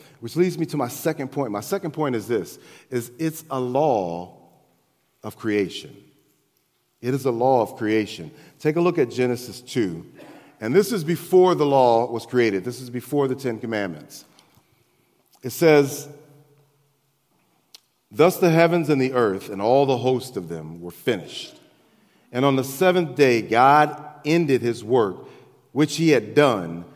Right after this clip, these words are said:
and he rested on the seventh day from all his work which he had done. Then God blessed the seventh day and sanctified it, because in it he rested from all his work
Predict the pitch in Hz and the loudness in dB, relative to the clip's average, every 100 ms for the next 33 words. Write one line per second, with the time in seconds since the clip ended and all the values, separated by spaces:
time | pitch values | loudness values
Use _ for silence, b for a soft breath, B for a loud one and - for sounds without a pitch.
0 | B B - 131 131 135 127 120 156 160 | B B -6 -4 0 0 0 2 2 2
1 | 147 - - 101 87 90 98 92 92 123 | -2 -12 -8 -8 -8 -10 -10 -10 -8 -6
2 | 104 101 - 113 87 80 78 b b - | -4 -6 -6 -4 -4 -8 -16 b b -12
3 | 107 104 117 127 123 110 104 110 104 90 | -10 -2 0 2 0 -4 -4 -2 -2 -4
4 | - 101 - 104 90 82 90 78 65 65 | -10 -10 -8 -6 -6 -8 -10 -12 -16 -20
5 | _ _ _ _ _ _ _ _ b b | _ _ _ _ _ _ _ _ b b
6 | b 123 180 185 180 165 156 - 147 214 | b 2 2 6 6 6 4 -2 2 4
7 | 226 - - 139 - 165 160 165 135 143 | 2 -2 -10 -10 -4 -2 0 -4 -2 2
8 | 120 92 92 - B B B 123 - - | 2 2 -6 -12 B B B -8 -8 -6
9 | 170 170 160 117 - 101 92 92 92 B | -2 -2 -2 -6 -4 -2 -2 -4 -10 B
10 | B - 131 143 139 139 247 165 113 - | B -8 0 0 -2 -4 0 0 -2 -6
11 | - - 147 139 131 143 143 - 117 - | -18 -12 -4 -2 2 0 0 -8 -8 -8
12 | - 117 107 - 117 120 120 107 113 101 | -14 -12 -12 -8 -6 -4 -4 -6 -8 -8
13 | 98 98 110 92 | -8 -2 -2 -2